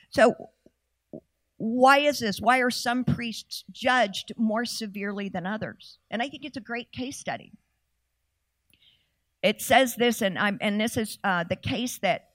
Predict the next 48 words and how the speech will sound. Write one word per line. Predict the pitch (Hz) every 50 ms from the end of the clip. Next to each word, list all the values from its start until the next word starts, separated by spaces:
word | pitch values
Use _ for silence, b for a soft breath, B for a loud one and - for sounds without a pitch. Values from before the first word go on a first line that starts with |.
| _ _ -
that | 208 185 - 208 180
John | 208 185 190 214 214
Bevere | 208 190 165 190 190 202
made. | 196 175 165 165
He | 170
said | 180 - - 190 185
in | 180 180 -
First | - 196 226 226 -
Samuel | - 226 214 208 208 185 185 185 - _ _ _ _
chapter | - - - - 214 - 220 208
three, | 190 - - 190 196 185 180 175 175 b b b b b b
verses | 196 214 214 - 208 185 -
one | 190 196 190 202 202
through | - 214 202
three, | - - 196 196 185 175 - -
it | - 190 185 -
says, | - - 208 202 180 165 165 -
"The | - 190 185
word | 175 185 190 202 214
of | 240 220
the | 240 214
Lord | 202 202 190 196 196 190
was | 175 170 165 -
rare | - - 185 180 185 196 214 214
in | 202 185 175
those | 165 170 170 - -
days. | - 165 165 160 139 85 - - - - - - _ _ _ _ _ _ _ _ _ _ _ _ _ -
There | 190 196
was | 196 196 214
no | 208 214 220
widespread | 202 196 208 208 220 233 220 - - - 240 214 214 202 180
revelation, | 196 190 196 208 202 190 170 170 170 - - 170 156 160 170 - _ B B B B B B
and | B 196
it | 202 -
came | - - 262 208 240 254 254
to | - -
pass | - 277 247 214 240 - -
at | 202 220 -
that | 220 180 - -
time, | - - 208 226 220 214 202 160 143 131 -
while | 196 196 208 196 - -
Eli | 220 247 269 262 233 214 233 226
was | 202 208 190 -
lying | 190 185 190 196 202 202
down | 180 185 185 180 180 180
in | 170 156
his | 160 - -
place, | - - 175 165 165 - - - -